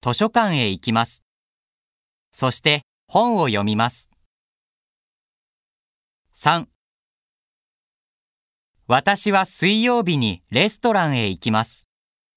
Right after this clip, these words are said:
そして、食事をします。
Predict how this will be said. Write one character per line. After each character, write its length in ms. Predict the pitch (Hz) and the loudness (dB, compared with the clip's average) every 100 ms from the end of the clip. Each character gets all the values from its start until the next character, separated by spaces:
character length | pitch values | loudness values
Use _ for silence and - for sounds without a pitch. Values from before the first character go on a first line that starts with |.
| _ _ _ _ _ _ | _ _ _ _ _ _
そ 200 | - 131 | -4 -4
し 120 | - | -2
て、 280 | - 139 131 - | 0 -2 -4 -10
食 340 | - 110 175 | -6 -2 -2
事 160 | 160 202 | 0 0
を 100 | 190 | 0
し 160 | - | 0
ま 120 | 180 180 | 0 -2
す。 240 | - | -6